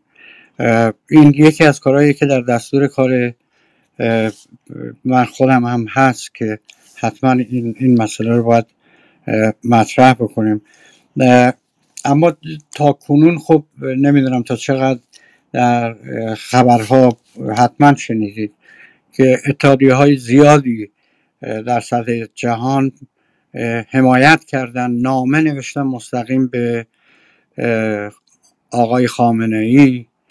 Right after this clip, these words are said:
اه، اتحادیه معلمان انگلیس و، اه،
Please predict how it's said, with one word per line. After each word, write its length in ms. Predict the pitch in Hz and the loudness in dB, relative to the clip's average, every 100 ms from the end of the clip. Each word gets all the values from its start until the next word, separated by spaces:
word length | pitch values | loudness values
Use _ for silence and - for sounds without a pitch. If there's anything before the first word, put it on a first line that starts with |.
| _ _ _ _ | _ _ _ _
اه، 300 | - 110 107 - | -8 -4 -4 -6
اتحادیه 460 | 123 127 113 123 127 | -2 2 4 6 6
معلمان 480 | 123 117 113 120 | 6 4 2 -2
انگلیس 560 | 120 110 113 117 139 131 120 | -2 -2 -4 -2 0 -2 -4
و، 40 | 120 117 117 _ _ _ _ _ - | -2 -2 -4 _ _ _ _ _ -14
اه، 300 | 117 113 110 | -8 -6 -6